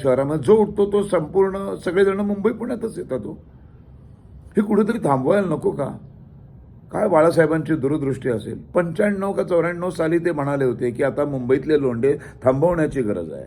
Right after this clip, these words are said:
ते तर तेव्हा असंही म्हणाले होते की पंच्याण्णव आधीच्या झोपडपट्ट्या नक्की करा, त्याच्यानंतर आता एकही झोपडी होऊ देऊ नका. आज तागायत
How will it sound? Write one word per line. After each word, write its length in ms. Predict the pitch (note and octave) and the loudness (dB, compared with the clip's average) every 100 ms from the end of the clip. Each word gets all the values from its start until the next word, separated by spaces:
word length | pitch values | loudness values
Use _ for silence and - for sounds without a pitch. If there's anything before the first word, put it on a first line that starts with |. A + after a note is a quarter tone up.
| - - - - - - - - - - - | -18 -20 -20 -20 -20 -20 -20 -20 -20 -18 0
ते 140 | E3+ E3 | 2 4
तर 140 | D#3 | 4
तेव्हा 200 | E3 E3 | 4 6
असंही 240 | D3 E3+ | 4 6
म्हणाले 280 | F#3 E3 D#3+ | 6 4 0
होते 120 | C#3 | 0
की 80 | D3+ | -2
पंच्याण्णव 480 | C#3+ C#3 C3+ E3 F3 | 0 0 2 0 2
आधीच्या 440 | D3 C3+ D3+ E3 | 0 2 2 2
झोपडपट्ट्या 640 | E3+ D#3 D#3 C#3+ C#3 D3 D3 | 2 2 0 -2 -2 -2 -2
नक्की 320 | C3+ G2+ D3 | -2 -6 -6
करा, 240 | B2 B2+ | -2 0
त्याच्यानंतर 580 | A#2+ B2 C#3 C#3+ B2+ C3+ | 2 0 0 -2 -2 0
आता 180 | C#3 C#3 | 0 2
एकही 280 | B2+ B2+ C3 | 0 2 0
झोपडी 340 | A2 A2 B2+ | 0 -2 0
होऊ 220 | C3+ A2+ | 2 2
देऊ 180 | A2+ A2 | 0 -2
नका. 240 | A2 A2 A2+ - - - - - - - - A2+ | -6 -8 -12 -16 -20 -20 -20 -20 -20 -20 -10 -4
आज 300 | A#2+ - C#3+ | -4 -4 0
तागायत 300 | B2 C3+ | 2 2